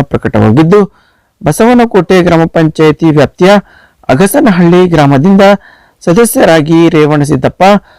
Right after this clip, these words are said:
ಹನುಮಂತಪುರ ಗ್ರಾಮ ಪಂಚಾಯಿತಿ ವ್ಯಾಪ್ತಿಯ ಜಗಳೂರು ಗೊಲ್ಲರಹಟ್ಟಿ ಗ್ರಾಮದಿಂದ ಸದಸ್ಯರಾಗಿ ಇಂದ್ರಮ್ಮ, ಹನುಮಂತಪುರ ಗ್ರಾಮದಿಂದ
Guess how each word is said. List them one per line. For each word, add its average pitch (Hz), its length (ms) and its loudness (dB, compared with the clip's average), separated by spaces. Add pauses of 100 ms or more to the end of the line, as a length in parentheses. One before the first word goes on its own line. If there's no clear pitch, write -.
(360)
ಹನುಮಂತಪುರ 208 720 0 (160)
ಗ್ರಾಮ 165 300 -2
ಪಂಚಾಯಿತಿ 156 720 -2
ವ್ಯಾಪ್ತಿಯ 151 460 0 (560)
ಜಗಳೂರು 208 480 0
ಗೊಲ್ಲರಹಟ್ಟಿ 165 760 0
ಗ್ರಾಮದಿಂದ 147 560 0 (520)
ಸದಸ್ಯರಾಗಿ 196 760 0 (520)
ಇಂದ್ರಮ್ಮ, 170 440 2 (400)
ಹನುಮಂತಪುರ 208 760 0 (380)
ಗ್ರಾಮದಿಂದ 143 520 2